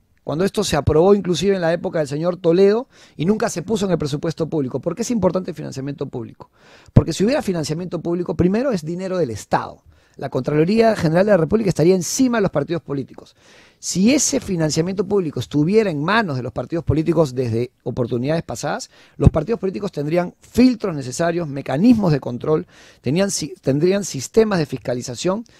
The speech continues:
de quienes forman parte de sus cuadros. Hoy día llegan personajes,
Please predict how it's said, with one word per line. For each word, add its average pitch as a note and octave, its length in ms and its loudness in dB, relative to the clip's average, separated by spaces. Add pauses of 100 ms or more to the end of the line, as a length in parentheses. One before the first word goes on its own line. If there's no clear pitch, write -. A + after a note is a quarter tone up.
(220)
de D#3+ 320 0 (320)
quienes G#3 720 -4
forman D#3+ 340 -2
parte E3 260 2
de D3 40 0
sus - 140 -8
cuadros. A2 420 -4 (100)
Hoy D4 180 6
día F3 260 -2 (580)
llegan G#3 480 8 (360)
personajes, E3+ 840 2